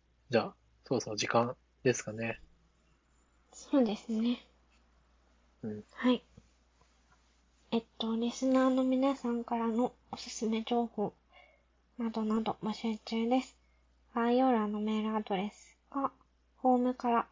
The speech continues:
Speaker 2: お便りお待ちしております。
Speaker 1: はい。番組Twitterもチェックしてみてください。
Speaker 2: はい。今夜のお相手はハグと、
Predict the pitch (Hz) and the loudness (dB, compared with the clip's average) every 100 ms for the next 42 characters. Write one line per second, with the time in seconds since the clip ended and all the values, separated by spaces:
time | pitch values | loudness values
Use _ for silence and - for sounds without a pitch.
0 | - - 233 202 208 208 214 - 226 - | -12 -2 0 0 -2 -4 -6 -8 -12 -6
1 | 226 220 226 233 254 - _ _ _ _ | -4 -2 -2 -2 -4 -12 _ _ _ _
2 | _ _ _ _ _ - - - _ - | _ _ _ _ _ -10 -8 -8 _ -4
3 | 117 117 113 - 135 - 151 139 147 - | -4 -4 -8 -6 -6 2 6 6 6 2
4 | - - _ - - - - - - - | -4 -16 _ -10 -8 -6 -8 -8 -20 -18
5 | - _ - 110 107 - 110 - _ _ | -20 _ -8 -6 -6 -4 -4 -4 _ _
6 | _ _ _ _ _ _ _ - _ _ | _ _ _ _ _ _ _ -20 _ _
7 | - 240 - _ _ _ _ _ - _ | -4 -2 -2 _ _ _ _ _ -20 _
8 | _ _ _ - 277 254 214 214 214 214 | _ _ _ -2 2 2 0 -2 -2 0
9 | 214 - 226 220 226 240 226 220 - 285 | -2 -4 -4 -2 -2 -2 -4 -6 -4 -4